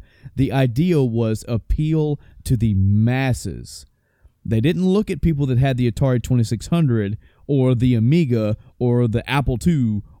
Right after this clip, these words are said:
or whatever fucking gaming thing you had and said, "We want this to be for them. Gamers, come back.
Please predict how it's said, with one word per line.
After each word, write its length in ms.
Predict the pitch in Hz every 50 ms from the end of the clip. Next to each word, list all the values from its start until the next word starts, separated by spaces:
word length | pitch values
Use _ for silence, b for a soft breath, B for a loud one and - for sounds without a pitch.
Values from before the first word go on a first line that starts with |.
| b
or 320 | - 123 117 117 113 113 113
whatever 640 | 107 104 123 147 156 151 156 165 143 135 120 113
fucking 680 | 110 - 156 143 131 - 131 120 117 110 110 107 101 101 104
gaming 380 | 120 127 143 165 156 131 117 110
thing 340 | - - 131 127 120 117
you 100 | 110 110 107
had 340 | 107 135 151 147 135 120 110
and 100 | 113 -
said, 240 | - 127 117 110
"We 140 | 101 120 135
want 420 | 147 135 139 139 135 131 95 110 98
this 260 | 120 127 127 120 -
to 100 | - 120
be 180 | 104 98 113 107
for 220 | 101 - 104 101
them. 360 | 104 104 95 87 71 67 71 - - _ _ _ - - - -
Gamers, 640 | 120 131 147 156 143 135 123 107 92 87 - -
come 300 | - - 143 151 156 147 131
back. 460 | 143 139 127 101 67 57 - _